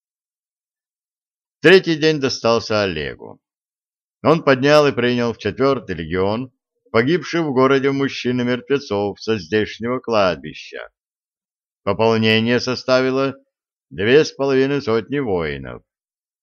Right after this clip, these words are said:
Однако впервые с начала похода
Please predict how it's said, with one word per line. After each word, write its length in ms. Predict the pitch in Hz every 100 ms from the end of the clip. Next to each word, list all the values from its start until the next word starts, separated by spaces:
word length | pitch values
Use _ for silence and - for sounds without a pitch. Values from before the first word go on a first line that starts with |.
| _ _ _ _ _ _
Однако 680 | 113 127 185 165 156 151 135
впервые 800 | - - 101 104 139 139 92 67
с 80 | -
начала 480 | 82 82 139 131 107
похода 760 | 85 82 127 135 131 67 57